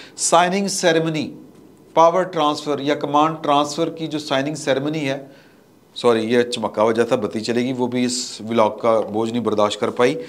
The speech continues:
तो खैर वो जो है, अ, उस पर भी एक प्लाट, और परवेज़ मुशर्रफ साहब ने ख़ुद को ये प्लाट एक और दे दिया था,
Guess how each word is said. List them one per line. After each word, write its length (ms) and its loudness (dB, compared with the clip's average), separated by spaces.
तो 180 8
खैर 300 6
वो 220 8
जो 120 2
है, 480 6
अ, 140 -6
उस 140 -10
पर 140 0
भी 140 0
एक 160 2
प्लाट, 280 4
और 240 2
परवेज़ 240 2
मुशर्रफ 220 0
साहब 200 2
ने 80 0
ख़ुद 240 0
को 240 2
ये 160 0
प्लाट 360 4
एक 200 -2
और 180 6
दे 160 -4
दिया 220 -12
था, 200 -20